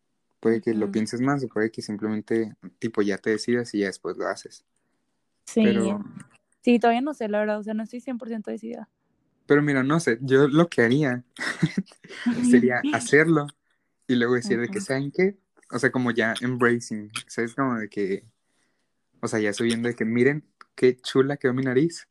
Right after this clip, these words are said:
Speaker 2: Ah,
Speaker 1: Y
Speaker 2: ya. <laughs>
Speaker 1: pero, <laughs>
Speaker 2: Mm.
Speaker 1: pero las suyas también están padres, ¿sabes? O sea, simplemente yo lo
Speaker 2: Ajá.
Speaker 1: hice porque, porque
Speaker 2: Me
Speaker 1: quise.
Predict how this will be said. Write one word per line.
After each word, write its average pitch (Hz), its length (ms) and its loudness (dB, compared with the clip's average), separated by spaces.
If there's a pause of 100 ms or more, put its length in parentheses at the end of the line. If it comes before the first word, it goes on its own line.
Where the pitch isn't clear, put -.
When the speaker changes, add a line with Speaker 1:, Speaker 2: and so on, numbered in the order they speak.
(580)
Speaker 2:
Ah, 247 400 8
Speaker 1:
Y 240 100 0
Speaker 2:
ya. 226 300 -2
<laughs> 311 380 -4 (320)
Speaker 1:
pero, 147 400 4
<laughs> - 460 -10
Speaker 2:
Mm. 214 380 -14
Speaker 1:
pero 160 180 4
las 131 180 2
suyas 127 240 -2
también 120 220 -4
están 113 260 -8
padres, 135 440 -2
¿sabes? 139 360 -10
O 120 80 -4
sea, 117 80 -6
simplemente 113 560 -2
yo 117 80 2
lo 110 60 0
Speaker 2:
Ajá. 117 80 0
Speaker 1:
hice 113 160 -4
porque, 113 400 -6 (1160)
porque - 260 -4
Speaker 2:
Me 214 40 0
Speaker 1:
quise. 196 240 0